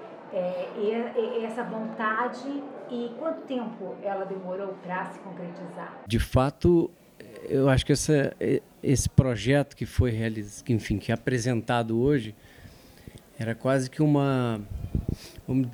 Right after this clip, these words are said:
Speaker 2: chamar de quase que uma obrigação social, assim, de poder, é, dividir, né, o tanto, é, de riquezas que foram desenvolvidas, exploradas, desbravadas,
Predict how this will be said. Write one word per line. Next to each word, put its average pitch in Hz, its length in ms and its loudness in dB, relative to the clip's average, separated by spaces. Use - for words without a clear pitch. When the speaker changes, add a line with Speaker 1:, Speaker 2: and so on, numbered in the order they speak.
Speaker 2:
chamar 131 380 2
de 131 320 0
quase 139 200 0
que - 60 0
uma 151 120 6
obrigação 156 540 4
social, 135 680 2
assim, 101 280 -4
de 98 100 -8
poder, 123 420 4
é, 104 720 2
dividir, 147 680 4
né, 135 300 0
o 131 60 -6
tanto, 196 500 4
é, 110 240 2
de 120 160 4
riquezas 160 840 2
que 147 120 0
foram 127 1000 2
desenvolvidas, 147 960 4
exploradas, 123 800 2
desbravadas, 113 1160 2